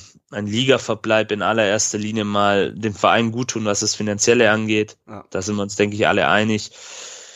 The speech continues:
Speaker 1: Ob da, ob's dann in den verantwortungsvollen Positionen Wechsel geben wird, schwierig. Kann ich eigentlich gar, habe ich auch aktuell gar keine Meinung dazu, weil ich mich tatsächlich mit dieser Frage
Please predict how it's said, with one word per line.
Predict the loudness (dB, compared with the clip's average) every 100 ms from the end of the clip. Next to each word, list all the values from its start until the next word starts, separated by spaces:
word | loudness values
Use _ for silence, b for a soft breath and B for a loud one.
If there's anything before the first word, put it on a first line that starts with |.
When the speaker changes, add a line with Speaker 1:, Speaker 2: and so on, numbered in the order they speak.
| B _ -16
Speaker 1:
Ob | -12 -10 -6 -6 -6 -2
da, | 2 2
ob's | 2 2 4
dann | 4 2
in | 2 0
den | 0
verantwortungsvollen | 2 0 0 -4 -6 -10 -2 -2 0
Positionen | -6 -8 -8 -2 2 2 0 -2 -6
Wechsel | -4 0 2 2 0 -2
geben | 0 2 2 2 -2 -4 -10 _ -14
wird, | -4 4 6 6 4 -6 -14 _ _ _ _ _ _ _ _ _ -10
schwierig. | -8 -6 -4 -4 -4 -10 -16 _ _ _
Kann | -2 0
ich | 0 -6 -18 _ _ _ _ _ _ _ _
eigentlich | 0 2 0 -2
gar, | 0 0 -2
habe | -8 -6
ich | -4
auch | -6 -8 _
aktuell | -8 -4 2 2 4
gar | 4
keine | 2 -2 -2
Meinung | 0 0 0 0
dazu, | 0 0 0
weil | 2
ich | 2
mich | -4 -10 _
tatsächlich | -4 0 2 0 -2
mit | -6 -4
dieser | 2 0
Frage | 2 2 4 2 0